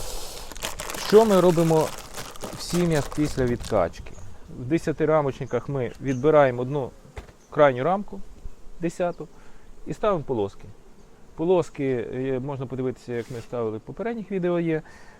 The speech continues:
Використовуємо порос-, полоски варофлю-, варофлу. Е, полоски будуть стояти тридцять п'ять днів, але, е,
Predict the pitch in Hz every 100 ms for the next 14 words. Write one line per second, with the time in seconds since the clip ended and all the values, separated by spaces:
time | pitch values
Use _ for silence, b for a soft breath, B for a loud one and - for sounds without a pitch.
0 | - 131 147 139 - 143 127 - 143 139
1 | - - 143 135 127 147 123 - 117 139
2 | 143 202 180 - - - 123 147 143 208
3 | 220 214 - - - - b b b b
4 | b - - - - - - - - 117
5 | 107 110 107 104 101 104 98 98 - -
6 | - - - - - - 180 147 - 131
7 | 127 117 139 123 123 139 143 - 139 156
8 | 151 165 240 254 B B B - - 156
9 | 160 165 151 147